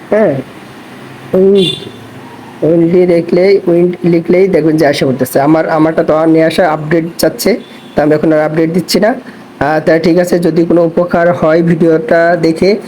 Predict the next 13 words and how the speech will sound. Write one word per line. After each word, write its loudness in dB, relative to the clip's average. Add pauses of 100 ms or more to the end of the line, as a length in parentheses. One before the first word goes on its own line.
(220)
অবশ্যই, 0
আহ, 2
লাইক 0
দিবেন, 2
আর 2
যদি 0
ভুল 0
ত্রুটি 2
হয়ে 2
যায় 2
সেক্ষেত্রে, 0
আহ, -4
ক্ষমা 2